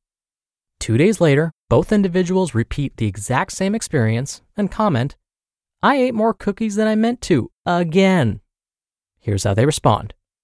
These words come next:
Person A mentally berates herself and proclaims to be a total failure. To regain control, she contemplates going on a rigid diet that excludes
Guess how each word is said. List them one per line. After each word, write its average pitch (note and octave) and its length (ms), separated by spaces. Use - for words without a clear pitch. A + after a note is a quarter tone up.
Person A3+ 320
A - 280
mentally F3 440
berates A3+ 420
herself - 520
and - 100
proclaims G#3+ 440
to F#3 80
be E3+ 160
a D#3+ 60
total A2+ 300
failure. G#2 500
To A#2 100
regain A#2+ 340
control, F#3+ 600
she - 160
contemplates A3 600
going E3 240
on D#3 80
a A#2+ 60
rigid E3 380
diet C3+ 400
that - 120
excludes F#3+ 720